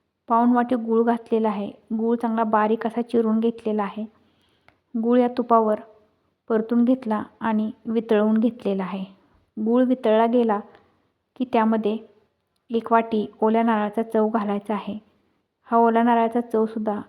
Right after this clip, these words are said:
या गुळामध्ये मिक्स करून परतून घेतला. त्यानंतर तयार करून घेतलेला भात घातलेला आहे, केशर सिरप घालायचा आहे आणि मिक्स करून घ्यायचा आहे. हा भात या गूळ आणि ओल्या नारळासोबत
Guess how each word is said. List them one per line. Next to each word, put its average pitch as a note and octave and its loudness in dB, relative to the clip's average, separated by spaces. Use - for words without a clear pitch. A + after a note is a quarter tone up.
या A3+ 0
गुळामध्ये A3 2
मिक्स G#3+ -2
करून G#3+ -4
परतून G#3+ -2
घेतला. A3 -6
त्यानंतर A#3 2
तयार A3 2
करून A#3 0
घेतलेला A3 0
भात G#3+ -2
घातलेला G#3+ -4
आहे, G3+ -6
केशर A#3 2
सिरप A3+ 0
घालायचा A3 -2
आहे G#3 -6
आणि A3 -2
मिक्स A#3 -2
करून G#3 -2
घ्यायचा G#3 -4
आहे. G3 -8
हा G#3+ -2
भात G#3+ -2
या A3 2
गूळ A3+ 0
आणि A#3 0
ओल्या A#3 2
नारळासोबत G#3+ -4